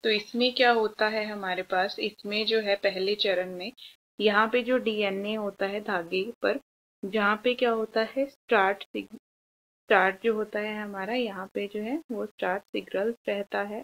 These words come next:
और इसे प्रमोटर कहते हैं। यहाँ से जो है हमारी जो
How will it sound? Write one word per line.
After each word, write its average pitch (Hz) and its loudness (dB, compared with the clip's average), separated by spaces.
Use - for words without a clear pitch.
और 202 -2
इसे 220 -2
प्रमोटर 190 -4
कहते 202 -4
हैं। 214 -10
यहाँ 196 -10
से 214 -8
जो 220 -6
है 220 -6
हमारी 190 -10
जो 220 -4